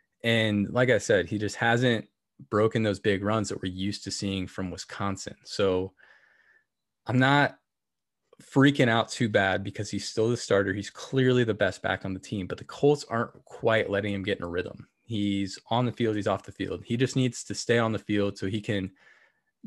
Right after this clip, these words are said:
build up that rhythm. He's a big guy. He's gonna be a guy later in the game that people don't want to tackle, but he's gotta figure out his own rhythm and timing and how to hit these holes in the N F L because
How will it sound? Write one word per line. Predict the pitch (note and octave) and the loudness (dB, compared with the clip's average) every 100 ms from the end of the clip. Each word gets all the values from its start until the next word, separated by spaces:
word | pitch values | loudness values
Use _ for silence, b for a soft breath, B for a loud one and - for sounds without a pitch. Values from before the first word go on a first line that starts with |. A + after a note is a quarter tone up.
| - | -8
build | - B2+ C#3+ | 2 6 8
up | C#3 C#3 | 6 6
that | A#2 G#2 | 2 4
rhythm. | G#2 G2+ | 2 0
He's | A#2+ A#2+ | 0 -2
a | |
big | G2 C#3 B2 F#2+ | 0 2 2 2
guy. | A2 G2 | 0 2
He's | F2+ - | -2 0
gonna | B2 | 0
be | A2+ | 2
a | G2+ | 2
guy | G2+ | 2
later | G2 G2 G2+ | 2 2 2
in | F#2+ | 0
the | |
game | F#2 F#2+ G2 | -2 -2 -2
that | - | -4
people | G#2 G2+ | -6 -4
don't | G#2 G2 F#2 | -2 -2 -2
want | F#2+ - | -4 -4
to | G2 | -8
tackle, | - G2+ G#2 E2+ F2+ b b b b | -6 -6 -2 -4 -4 b b b b
but | A2 | 0
he's | G2+ A#2+ | 0 0
gotta | A#2+ A2+ | 4 4
figure | G#2 - A2 G#2+ G2+ | 2 -2 -2 2 4
out | G#2 G2 F#2 - _ _ - | 6 4 2 -2 _ _ -12
his | - B2+ B2 | 2 4 6
own | A2+ G#2 | 4 4
rhythm | G2+ G2+ G2+ G2 | 4 4 2 -2
and | D#2 G2 F#2 | -4 -6 -6
timing | - G2+ G2+ G2+ G2 F#2+ | -6 -4 -2 -2 -2 -4
and | F#2+ F#2 F2+ | -6 -8 -8
how | - G#2+ | -6 -2
to | G#2+ | -2
hit | B2+ A2+ | -2 -4
these | G2+ | -6
holes | - B2 B2 G#2 | -2 2 2 0
in | G2+ | -2
the | |
N | G2 F#2+ | -2 -4
F | - | -2
L | G#2 F#2+ | 0 0
because | F#2+ - G2+ F#2+ | -2 -4 -4 -4